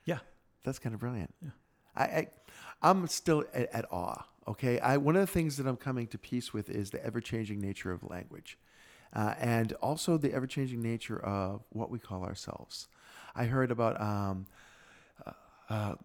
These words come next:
Speaker 2: cu-, cupiosexual ye-, last week.
Speaker 1: Cupio?
Speaker 2: Cupi-,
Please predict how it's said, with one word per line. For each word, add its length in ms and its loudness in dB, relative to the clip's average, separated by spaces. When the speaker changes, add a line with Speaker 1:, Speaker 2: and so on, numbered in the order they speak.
Speaker 2:
cu-, 120 -12
cupiosexual 880 0
ye-, 140 -2
last 340 -2
week. 380 -2
Speaker 1:
Cupio? 600 2
Speaker 2:
Cupi-, 200 -4